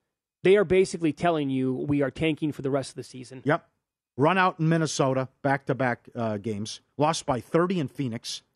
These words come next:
Speaker 2: Lost one thirty-five to one twenty-one to Minnesota, one twenty-four to eighty-one last night. Lost one twenty-four to ninety-two and one thirty-two to ninety-five.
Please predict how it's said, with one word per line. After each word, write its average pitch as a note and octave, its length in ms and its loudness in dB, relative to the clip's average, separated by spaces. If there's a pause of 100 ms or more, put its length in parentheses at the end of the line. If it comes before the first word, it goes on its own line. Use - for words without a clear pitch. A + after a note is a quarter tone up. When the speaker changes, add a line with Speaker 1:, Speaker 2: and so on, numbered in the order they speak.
(360)
Speaker 2:
Lost D3+ 260 0
one D#3 260 -2
thirty-five D#3 540 0
to C#3+ 80 0
one D3+ 180 -2
twenty-one C#3 440 -2
to B2+ 40 -2
Minnesota, A#2 500 -4
one D3 200 -2
twenty-four C#3 500 -4
to A#2+ 60 -2
eighty-one A2 360 -6
last G#2 300 -10
night. G#2+ 160 -14 (380)
Lost D3+ 240 0
one E3+ 220 0
twenty-four D#3+ 500 0
to C3+ 80 -2
ninety-two C#3 560 -2
and G#2+ 160 -6
one D#3 220 -2
thirty-two D3+ 500 -2
to A#2+ 80 -8
ninety-five. C3+ 800 -4